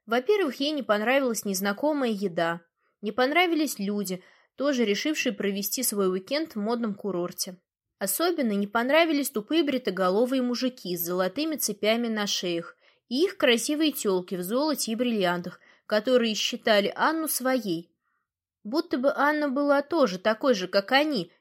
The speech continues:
девочкой на содержании. Втайне она тешила себя мыслью, что у них с Ленским все по-другому, и никакая она не телка, И уж тем более не девочка, которая скрашивает жизнь немолодого богатого мужика.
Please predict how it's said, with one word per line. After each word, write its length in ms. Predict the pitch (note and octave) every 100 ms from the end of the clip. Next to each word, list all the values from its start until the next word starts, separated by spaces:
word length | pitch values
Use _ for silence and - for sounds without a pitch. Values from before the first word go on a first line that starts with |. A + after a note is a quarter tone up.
| _
девочкой 540 | F#3 B3 D#4+ E4+ - C4
на 100 | B3
содержании. 920 | B3+ A3+ B3 A#3+ G#3 F3 E3+ F3 F3+ _ _ _ _ _ _ _
Втайне 520 | - F4+ G#4 F#4+ C4
она 200 | C#4+ D#4+
тешила 460 | D#4+ D#4 D4 C4+ B3
себя 340 | B3+ G#3+ A3
мыслью, 500 | B3 F4 F4+ F#3 E3+ _ -
что 240 | - C4
у 40 |
них 200 | D4+ F#4+
с 120 | - B3+
Ленским 420 | D4 D4 - B3
все 220 | - F4+
по-другому, 720 | F4+ B3 A#3+ F#3+ F#3 F3 E3 - _ -
и 80 | G3+
никакая 560 | A#3+ C#4+ C#4 G4 D4
она 140 | A#3 C#4
не 180 | C4+
телка, 520 | A#3 G#3 F#3+ F#3 F3+ F3+ _ _ _ A3+
И 80 |
уж 100 | A3+
тем 220 | - B3 B3+
более 300 | E4+ D4+ D4
не 180 | D#4+
девочка, 460 | C4 G#3+ F3+ - G3+
которая 420 | G#3 G3+ G#3 G3+
скрашивает 640 | G3 A3 G3+ F#3 G3+ F#3+ F#3
жизнь 280 | C#4+ D4 A3+
немолодого 580 | F#3+ F3+ F3+ A#3 C#4
богатого 540 | G3+ F3+ F3 F3+ G3 F#3+
мужика. 580 | F#3 F#3 F#3 F3+ E3+